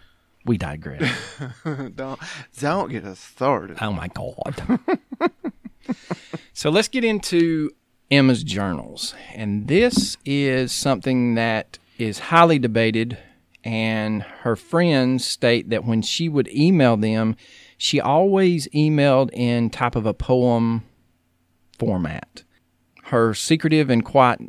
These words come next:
Speaker 1: nature kind of allowed her to express her feelings and thoughts in these poems and journals, but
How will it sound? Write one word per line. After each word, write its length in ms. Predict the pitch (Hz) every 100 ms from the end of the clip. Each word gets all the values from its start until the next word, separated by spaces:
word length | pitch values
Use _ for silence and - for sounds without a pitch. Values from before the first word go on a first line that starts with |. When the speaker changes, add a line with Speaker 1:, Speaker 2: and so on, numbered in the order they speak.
| _
Speaker 1:
nature 760 | 120 117 139 - 135 127 127 123 -
kind 320 | - 120 113
of 540 | 104 101 98 - - - _ _ _ _ _ _ _ _ _ _ _ _ _ _ _ _ _ _ - - - - - - -
allowed 420 | 117 127 131 117
her 300 | 120 123 120
to 300 | - - 117
express 400 | - - 135 -
her 100 | 113
feelings 500 | - 135 127 127 107
and 140 | 98
thoughts 320 | 120 120 -
in 140 | 123 120
these 240 | 120 117
poems 500 | - 123 123 120 113
and 400 | 98 104 98 101 - _ _ _ _ _ _ _ _ -
journals, 640 | 123 127 127 127 123 - _ _ _ _ _ _ _ _ _ _ 127
but 340 | 120 113 -